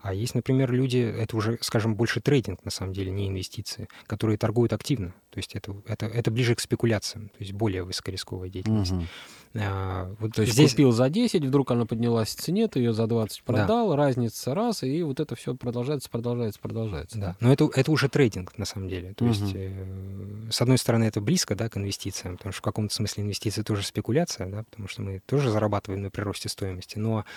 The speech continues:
Speaker 1: а, все-таки инвестиция — это довольно близко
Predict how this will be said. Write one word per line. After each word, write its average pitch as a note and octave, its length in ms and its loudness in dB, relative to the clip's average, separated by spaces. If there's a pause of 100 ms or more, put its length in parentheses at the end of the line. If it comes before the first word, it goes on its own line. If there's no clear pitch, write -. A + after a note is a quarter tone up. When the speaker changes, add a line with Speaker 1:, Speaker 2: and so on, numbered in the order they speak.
(380)
Speaker 1:
а, G2 560 0
все-таки G#2+ 540 -2 (180)
инвестиция — A2+ 800 0 (340)
это A2 480 0 (480)
довольно A#2 340 2
близко G#2+ 420 -2